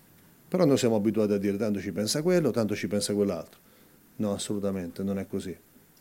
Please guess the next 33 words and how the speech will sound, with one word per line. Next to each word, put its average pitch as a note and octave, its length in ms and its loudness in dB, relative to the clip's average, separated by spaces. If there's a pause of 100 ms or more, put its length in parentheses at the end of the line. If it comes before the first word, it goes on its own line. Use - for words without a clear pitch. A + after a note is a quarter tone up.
(260)
E B2 100 2
vedete, D3 320 4
il C3 80 6
Signore D3+ 420 6
farà B2 160 4
il A#2 60 4
suo A2+ 200 0
corso. - 440 -2 (440)
E B2+ 140 4
non E3 180 8
è G3+ 80 10
facile, G2 560 2
sapete, A#2 640 4 (480)
eh, B2+ 360 12 (160)
proprio G3+ 300 12
a - 40 12
proposito D3 920 10
di B2 200 8
religiosità D#3+ 840 6
che C#3 180 4
si B2+ 220 4
vive, G2+ 440 2 (300)
è - 80 4
un D#3+ 80 10
qualcosa D#3+ 560 6
che A2 100 4
a B2+ 60 10
volte C3+ 320 6
entra A#2+ 300 4
anche E3 240 4
nella A#2+ 180 6
nostra B2+ 420 4
mente F#2+ 560 0